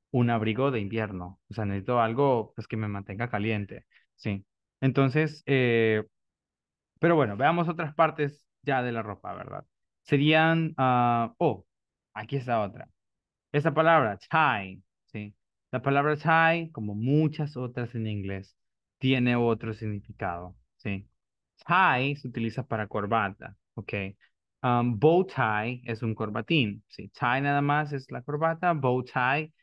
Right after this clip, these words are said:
sería un corbatín. Pero la palabra tie también significa atar, o sea, como hacer un nudo, amarrar, ¿sí? Eso sería la palabra tie, ¿sí? Atar, amarrar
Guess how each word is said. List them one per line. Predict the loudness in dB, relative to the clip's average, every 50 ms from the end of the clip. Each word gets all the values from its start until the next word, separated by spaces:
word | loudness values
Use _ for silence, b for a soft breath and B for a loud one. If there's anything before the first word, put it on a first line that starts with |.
| _ _ _ _
sería | _ -4 -4 -2 -2 -4 -4
un | -6
corbatín. | -6 -6 -6 -4 -4 -4 -2 -2 -2 -2 -4 -8 _ _ _ _ _ _ _ _ _ _ _ _ _
Pero | 0 0 2 2
la | 2 2
palabra | 0 2 2 2 2 0 -2 -4
tie | -4 -2 2 2 2 2 2 0 -2 -4 -8 -10 -12 _
también | -6 -4 -4 -2 -2 -4 -4
significa | -4 -2 -2 -2 -4 -4 -4 -4 -4 -2 0 0 0 -2 -4 _ _ _ _ _ _ _ _ _ _ _ _ _ _ _ _ _ _ _ _ _ _ _ _ _ _ _ _ _ _ _ _ _ _
atar, | -4 -4 -2 0 0 0 0 -2 -8
o | _ _ _ _ _ _ _ _
sea, | -12 -10 -6
como | -4 -4 -4 -4
hacer | -4 -2 0 0
un | 0 2 2 2
nudo, | 2 2 0 0 -2 -4 -4 -4
amarrar, | -2 -2 0 0 0 2 2 0 0 -2 -6 _ _ _ _ _ _ _ _ _ _
¿sí? | _ -10 -8 -8 -10 _ _ _ _ _ -6
Eso | -4 -2 -2 -2 -4
sería | -2 -2 -2 0 0 -2 0
la | -2 -4 -4
palabra | -6 -6 -4 -4 -4 -6 -6
tie, | -6 -4 -4 -4 -2 -4 -6 -10 -14 _ _ _ _ _ _
¿sí? | -12 -10 -10 -10 -8
Atar, | -8 -8 -4 -2 0 2 2 2 0 -2
amarrar | -4 -6 -4 -4 -2 0 2 2 2 0 -2 -8